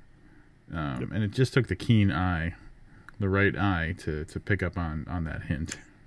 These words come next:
Speaker 2: That eye would be the iPhone.
Speaker 1: <laughs> Wow, we are fucking killing it tonight. <laughs>
Speaker 2: Oh, this is, this is really something special. So, at any rate, um, do you wanna do the expect-, acceptance speech now, or do you wanna wait a couple weeks?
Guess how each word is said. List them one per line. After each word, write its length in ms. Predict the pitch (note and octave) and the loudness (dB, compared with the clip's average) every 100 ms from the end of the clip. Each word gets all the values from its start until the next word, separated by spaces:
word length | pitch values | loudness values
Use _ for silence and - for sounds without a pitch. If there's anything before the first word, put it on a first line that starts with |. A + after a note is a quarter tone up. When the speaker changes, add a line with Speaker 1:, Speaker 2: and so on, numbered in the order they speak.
| - | 0
Speaker 2:
That 300 | A#2 G2+ F#2 | 4 6 6
eye 160 | F#2+ F#2+ | 6 4
would 160 | F#2 | 2
be 100 | F#2 | 0
the 220 | F2 E2+ - | -2 -4 -2
iPhone. 580 | E2 D2 - C#2+ C2 C2+ - - - - - - - - | -4 -4 -6 -8 -8 -12 -16 -20 -20 -20 -20 -18 -16 -4
Speaker 1:
<laughs> 840 | A#2 G2+ - D#3+ - C#3 - A2 - - - - - - - - - | 0 0 10 10 12 6 6 -6 -8 -14 -14 -12 -12 -14 -16 -10 -2
Wow, 260 | F#2 F#2 | 2 2
we 140 | F2 G#2+ | 2 4
are 180 | F2 D#2 | 2 0
fucking 400 | - G2 D#2+ D#2+ | 0 0 0 -2
killing 320 | - A2 F2+ | 2 4 4
it 140 | F2 | 0
tonight. 340 | - G2+ A2+ C3 - | 2 6 8 8 4
<laughs> 120 | - A2 | -2 4
Speaker 2:
Oh, 240 | A#2 G#2+ | 6 8
this 180 | A#2 A2+ | 6 6
is, 200 | A#2+ - | 4 6
this 200 | E3+ - | 4 4
is 200 | G#2+ - | 2 2
really 240 | G#2 G2+ | 4 4
something 300 | - G2 C3 | 4 0 0
special. 440 | F#2+ - E2+ - D#2 | -4 -2 -2 -2 -4
So, 160 | - | 2
at 60 | A#2+ | 4
any 120 | A#2+ | 4
rate, 260 | G#2+ G2+ - - - - - | 4 4 2 -14 -20 -20 -8
um, 240 | F#2 F#2+ F2+ | -4 -2 0
do 60 | |
you 80 | G2 | 2
wanna 140 | G2+ | 2
do 100 | G2 | 2
the 80 | F#2 | 0
expect-, 420 | F2 - G#2 - | -2 -2 -2 -2
acceptance 560 | E2 F2+ - G#2 G#2+ F#2 | -4 -2 -2 -2 -2 -6
speech 340 | - G#2 - G2 | -6 -8 -6 -2
now, 200 | A2+ C#3 | 0 0
or 100 | F#2+ | 0
do 60 | |
you 80 | E2+ | 0
wanna 180 | D#2 D2+ | 0 0
wait 160 | D2 C#2 | -2 -2
a 40 | |
couple 220 | C#2 C2+ | -4 -6
weeks? 180 | C2 | -6